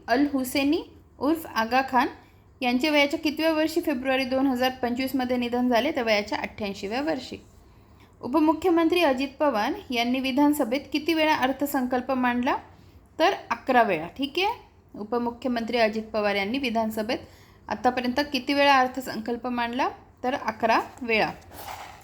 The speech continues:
पुढचा प्रश्न बघा, दोन हजार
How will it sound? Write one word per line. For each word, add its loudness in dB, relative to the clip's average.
पुढचा -2
प्रश्न -4
बघा, -4
दोन 4
हजार 4